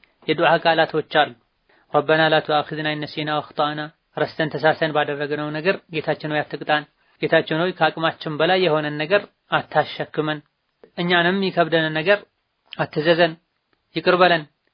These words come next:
ማረን፣ እዘንልን፣ አንተ ረዳታችን ነህ፣ ካፊሮች ላይ ከሃዲ የሆኑ ሰዎች ላይ አግዘን" የሚል ዱዓ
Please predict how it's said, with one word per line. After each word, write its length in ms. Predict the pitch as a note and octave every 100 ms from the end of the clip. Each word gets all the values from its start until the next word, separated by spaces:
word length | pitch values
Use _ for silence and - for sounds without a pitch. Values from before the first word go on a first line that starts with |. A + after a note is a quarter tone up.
| _ _
ማረን፣ 400 | C#3+ E3 F3+ E3+ D#3 A3
እዘንልን፣ 500 | D#3 F3 E3+ E3 D3 _ _ _ _
አንተ 160 | E3+ D#3+ E3+
ረዳታችን 680 | E3+ D#3 D#3 D#3 - D3+ D#3
ነህ፣ 160 | G3 - _ _ _ _ _ _ -
ካፊሮች 520 | E3 F3 F#3+ F#3 -
ላይ 180 | D#3 F#3+ G3 - _ -
ከሃዲ 300 | C3 E3+ F3
የሆኑ 260 | F#3+ E3 E3
ሰዎች 320 | D#3 D#3 D3+ D#3
ላይ 180 | E3+ G#3 - _ _ _ _ -
አግዘን" 480 | E3 D3+ F3+ F3+ E3
የሚል 280 | D#3 D3+ D3
ዱዓ 160 | C#3+